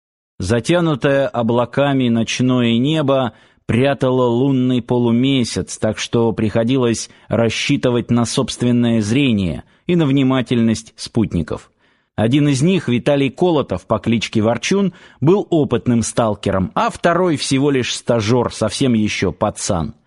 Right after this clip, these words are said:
Олег даже его имени не запомнил. Сейчас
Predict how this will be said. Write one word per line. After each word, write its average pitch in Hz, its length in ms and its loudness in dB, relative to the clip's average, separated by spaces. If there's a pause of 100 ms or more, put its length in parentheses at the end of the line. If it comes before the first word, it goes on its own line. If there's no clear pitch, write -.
(220)
Олег 156 380 0
даже 135 360 2
его 135 400 2 (140)
имени 139 360 2
не 107 180 2
запомнил. 85 600 -2 (1080)
Сейчас 208 640 -2